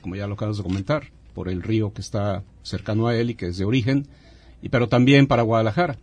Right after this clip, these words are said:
porque Guadalajara finalmente es un sitio intermedio en esos sitios como Chapala, por ejemplo, como Sayula, Villa Corona y otros más. Eh, quisiera comentarles, pues, que Presa de la Vega alrededor, pues, hay también sitios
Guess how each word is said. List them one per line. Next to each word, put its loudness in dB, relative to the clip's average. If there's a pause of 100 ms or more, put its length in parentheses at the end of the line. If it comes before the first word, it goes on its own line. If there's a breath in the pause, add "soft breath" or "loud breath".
(120)
porque -12
Guadalajara 0
finalmente 0
es -6
un -2
sitio -6
intermedio -2 (400 soft breath)
en 2
esos -2
sitios -2
como -4
Chapala, -4
por -8
ejemplo, -6
como -6
Sayula, -2 (300 soft breath)
Villa -4
Corona -2
y -2
otros -6
más. 0 (500 loud breath)
Eh, 0 (640)
quisiera 4
comentarles, 2
pues, -6
que -8
Presa -2
de 2
la 0
Vega 0
alrededor, -4
pues, -10
hay -6
también -2
sitios -6